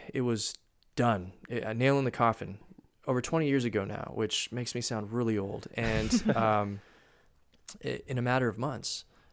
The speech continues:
But some people I know, very good Catholics, they still struggle with their addiction to porn. And I feel for them because I can imagine how frustrating that is when you have no desire to still be, like, afflicted with this,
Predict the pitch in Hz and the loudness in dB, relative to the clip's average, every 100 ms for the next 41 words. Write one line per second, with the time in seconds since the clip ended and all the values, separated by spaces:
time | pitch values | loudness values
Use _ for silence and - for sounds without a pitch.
0 | - - - 143 180 180 127 113 147 117 | -8 -2 0 0 -2 0 0 0 0 -2
1 | 117 143 160 156 165 180 107 - 113 156 | 0 0 -2 -2 -4 -4 -6 -4 -4 -4
2 | 139 - 208 120 101 - - 110 104 - | -4 -4 -2 -2 -4 -8 -6 -4 -4 -8
3 | 107 - 110 120 - - - - - - | -10 -10 -10 -10 -16 -20 -20 -20 -10 -4
4 | 127 127 196 190 110 98 101 113 123 110 | -2 0 -2 0 -2 -2 -4 -4 0 0
5 | - 120 113 120 107 110 123 117 104 101 | -2 -6 -6 -4 -2 -2 -2 -2 -6 -8
6 | - _ _ _ _ _ _ - 131 113 | -12 _ _ _ _ _ _ -6 -2 -2
7 | - - 123 - 123 113 110 101 - 117 | -2 0 2 2 2 2 0 -4 -4 -4
8 | 95 98 - 110 110 123 120 143 123 123 | -4 -4 -6 -6 -4 -4 -4 -6 -6 -2
9 | 135 151 117 117 117 104 101 113 - - | 0 0 2 2 2 0 -2 -6 -4 0
10 | 110 107 110 104 101 - _ - - - | 0 0 -2 -2 -6 -10 _ -10 -6 -2
11 | 127 - 104 104 101 - - - | -2 -2 -6 -6 -10 -10 -8 -8